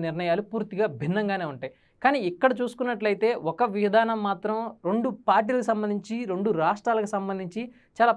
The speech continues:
ప్రత్యేకంగా కనిపించింది. అదే వైఎస్ జగన్మోహన్ రెడ్డి, దాని తర్వాత మాజీ సీఎం కేసీఆర్ గురించి. ఇద్దరు రెండు రాష్ట్రాలకి మాజీ సీఎంలు. ఈ ఇద్దరు అవలంబించే ధోరణులు, ఈ ఇద్దరు వెళ్ళే మార్గాలు ఏకంగా ఒకే రకంగా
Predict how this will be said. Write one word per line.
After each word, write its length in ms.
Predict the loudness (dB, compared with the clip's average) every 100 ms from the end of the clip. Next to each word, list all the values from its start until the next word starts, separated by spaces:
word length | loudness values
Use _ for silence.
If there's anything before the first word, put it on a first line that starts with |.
| 2
ప్రత్యేకంగా 500 | 0 0 0 -2 -2
కనిపించింది. 480 | -4 -4 -10 -12 -16 -20 _ _
అదే 140 | 4 6
వైఎస్ 220 | 6 4 4
జగన్మోహన్ 420 | 2 2 0 0 0
రెడ్డి, 180 | -2 0 -2
దాని 160 | 0 0
తర్వాత 320 | 0 2 2 0 2
మాజీ 220 | 0 0 -4
సీఎం 240 | -4 -6 -6 -4
కేసీఆర్ 360 | -4 -2 -4 -4
గురించి. 280 | -10 -14 -18 _ _ _
ఇద్దరు 220 | 6 8 8 4
రెండు 160 | 2 2
రాష్ట్రాలకి 460 | 4 2 0 -2 -8 -6 -4
మాజీ 200 | -2 -4 -6
సీఎంలు. 380 | -6 -6 -6 -14 _ _ 2
ఈ 40 | 2
ఇద్దరు 400 | 6 6 6 4 -2 _ 6
అవలంబించే 480 | 6 4 2 0 2
ధోరణులు, 440 | 4 2 2 0 -2 -2 -6
ఈ 20 | 0 0
ఇద్దరు 240 | 2 4 6
వెళ్ళే 240 | 4 2 2 2
మార్గాలు 420 | 0 2 2 0 0 -4
ఏకంగా 280 | -2 0 0 0
ఒకే 200 | 4 4 4
రకంగా 260 | 0 -4